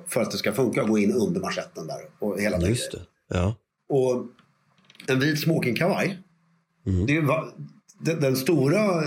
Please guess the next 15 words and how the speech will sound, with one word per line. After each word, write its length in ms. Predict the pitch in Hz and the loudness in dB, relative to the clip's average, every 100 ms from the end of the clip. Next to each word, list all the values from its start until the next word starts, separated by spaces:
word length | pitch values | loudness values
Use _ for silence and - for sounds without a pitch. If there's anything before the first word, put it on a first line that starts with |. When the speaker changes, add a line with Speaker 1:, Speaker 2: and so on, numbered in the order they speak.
| 143 | -4
Speaker 1:
irritationen 720 | - 131 131 147 147 110 107 107 | -2 0 0 0 0 2 2 2
på 60 | |
det 100 | 113 | 0
är 60 | 107 | -2
för 140 | 110 | -4
att 140 | 104 - | -8 -2
man 100 | 131 | 0
har 80 | |
varit 300 | 131 127 101 | 2 0 -2
på 180 | - 127 - | -6 -8 -6
sina 220 | - 131 | -4 -2
föräldrars 520 | - 175 196 165 135 | 0 0 2 0 0
generations 520 | 131 117 104 113 92 | -2 -2 -2 -4 -6
för 80 | - | -2
mycket 400 | 110 110 107 92 | -2 -2 -6 -6